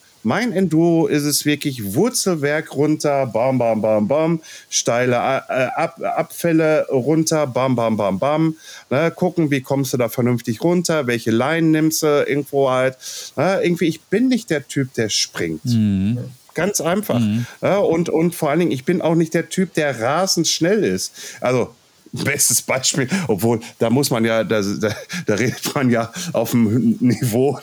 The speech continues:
Speaker 1: was ganz, ganz weit oben ist, irgendwie halt, wo wir mit Jasper Jauch zusammengefahren sind,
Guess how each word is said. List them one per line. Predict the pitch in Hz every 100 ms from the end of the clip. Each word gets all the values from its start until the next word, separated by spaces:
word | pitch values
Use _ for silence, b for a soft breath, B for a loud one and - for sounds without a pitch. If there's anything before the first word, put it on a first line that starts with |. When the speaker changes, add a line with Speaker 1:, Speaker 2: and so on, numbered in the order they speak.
| B 208
Speaker 1:
was | 113 113 - -
ganz, | 135 160 -
ganz | 117 107
weit | 107 104
oben | 110 113 113
ist, | - 127 -
irgendwie | 127 127 123
halt, | 117 123 120
wo | 113 110 104
wir | 113
mit | 107 110
Jasper | 107 117 - 110
Jauch | 101 120
zusammengefahren | - 113 113 123 113 - 110 120 117
sind, | 117 123